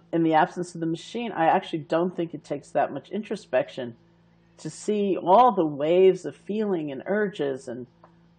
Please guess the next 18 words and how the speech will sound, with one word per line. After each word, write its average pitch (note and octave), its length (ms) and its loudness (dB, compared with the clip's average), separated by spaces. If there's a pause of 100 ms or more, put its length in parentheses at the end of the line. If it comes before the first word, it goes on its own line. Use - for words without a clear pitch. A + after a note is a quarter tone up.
(120)
um, D3 280 0
so - 220 -2
much A#3+ 260 -4
stuff G3 340 0
arises D#3 460 2
in F3+ 140 -4
us. - 200 -10
We F3+ 340 -2
may F3 200 0
never D3+ 220 0
act - 380 0
on C3 180 0
it A2+ 200 -8
because - 400 -6
of C#3+ 180 -6 (420)
wisdom, E3 640 0 (520)
background, D#3+ 800 0
training, D#3 760 -6